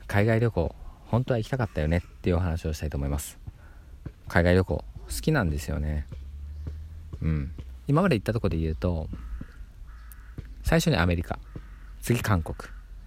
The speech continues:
その後ヨーロッパですね。えー、イギリス、フランス、オランダ、ベルギー、スペイン、スイス、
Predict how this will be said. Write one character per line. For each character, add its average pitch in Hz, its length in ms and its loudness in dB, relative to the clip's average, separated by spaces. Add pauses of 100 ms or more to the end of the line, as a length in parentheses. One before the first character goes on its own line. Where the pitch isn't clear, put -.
(140)
そ - 160 0
の 160 120 6
後 - 260 0 (1000)
ヨ 117 120 6
ー - 20 6
ロ 123 80 2
ッ 117 40 -2
パ - 140 -4
で 76 80 -4
す - 80 -8
ね。 73 240 0 (1700)
え 78 280 0
ー、 - 40 0
イ 98 40 4
ギ 113 100 4
リ 117 100 4
ス、 - 260 -2 (680)
フ - 180 2
ラ 117 180 4
ン 117 100 2
ス、 113 220 -2
オ 95 160 4
ラ 98 160 2
ン 98 140 2
ダ、 90 240 0 (360)
ベ 92 180 6
ル 107 160 4
ギ 90 480 0
ー、 - 80 -14
ス - 120 -12
ペ 104 180 0
イ 95 80 2
ン、 76 260 -4
ス - 220 -4
イ 98 120 2
ス、 - 300 -12